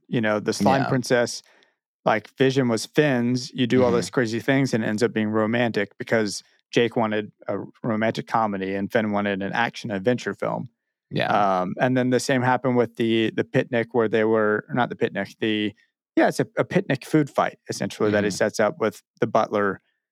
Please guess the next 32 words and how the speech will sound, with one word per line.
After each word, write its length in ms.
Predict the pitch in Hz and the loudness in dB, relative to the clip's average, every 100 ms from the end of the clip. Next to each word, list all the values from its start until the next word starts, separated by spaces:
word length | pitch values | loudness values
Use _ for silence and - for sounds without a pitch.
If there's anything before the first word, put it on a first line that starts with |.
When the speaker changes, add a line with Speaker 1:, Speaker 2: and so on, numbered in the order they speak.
| _ _ - | _ _ -4
Speaker 1:
Um, 640 | 101 92 90 - - - - | -2 -2 -4 -8 -10 -10 -4
and 380 | 107 107 101 - | 0 0 -2 -4
who 180 | 151 | -2
was 140 | 165 131 | -2 2
the 80 | 95 | 0
other 160 | 92 | 0
person 340 | 90 98 - 98 | -2 -4 -4 -4
in 80 | |
that? 240 | 95 98 - _ | -2 -2 -4 _
Speaker 2:
That 120 | 117 | -2
was, 180 | 113 104 | 0 -2
uh, 220 | - 101 95 | -2 0 0
L 160 | 101 | -2
S 120 | 90 - | -2 -6
P. 300 | - 76 95 | -6 -6 -2
Speaker 1:
L 40 | |
S 40 | |
P. 60 | - | 2
Speaker 2:
L 120 | 123 | 2
S 100 | 127 | 2
P 300 | 107 101 131 | 0 0 0
and 120 | 98 - | -2 -2
Pet 180 | 98 | -2
Butt, 280 | 95 92 82 - | 0 -2 -2 -6
yeah. 300 | 92 90 90 - _ _ _ _ - | -4 -2 -4 -10 _ _ _ _ 0
Speaker 1:
Yeah, 280 | 147 135 - | 2 2 0
and, 240 | 147 151 - | 0 -2 0
and 180 | 147 | 2
that 160 | 143 156 | 4 4
ends 200 | 156 143 | 2 2
up 160 | 139 127 | 2 2
being, 540 | 139 143 143 135 - | 2 2 2 0 -4